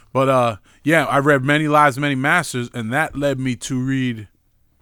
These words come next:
uh, someone suggested I get the, the Tibetan Book of the Dead.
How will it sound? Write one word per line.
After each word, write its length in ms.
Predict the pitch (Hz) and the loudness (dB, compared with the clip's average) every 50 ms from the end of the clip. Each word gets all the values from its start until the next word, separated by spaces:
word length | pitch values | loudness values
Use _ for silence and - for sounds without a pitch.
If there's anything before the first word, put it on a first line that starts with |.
| _ _ | _ _
uh, 340 | 120 113 110 107 107 107 - | -6 -6 -4 -6 -6 -8 -10
someone 260 | - - 151 143 135 123 | -10 -8 -6 -6 -4 -6
suggested 580 | - - 123 107 101 127 135 123 - - 123 | -6 -10 -10 -8 -4 -4 -4 -4 -6 -8 -6
I 100 | 117 110 | -6 -6
get 240 | 101 120 117 110 _ | -6 -8 -12 -12 _
the, 220 | - 110 104 95 - _ | -12 -12 -12 -12 -14 _
the 200 | - 107 101 92 90 _ | -14 -14 -14 -14 -14 _
Tibetan 480 | - 110 101 98 135 139 - 127 120 | -16 -14 -6 -4 -6 -4 -4 -8 -12
Book 260 | 107 - - 135 - - | -8 -6 -8 -8 -6 -8
of 120 | 120 107 | -12 -10
the 80 | 101 104 | -12 -14
Dead. 420 | 92 92 123 131 120 95 82 80 | -12 -8 -8 -8 -8 -8 -12 -18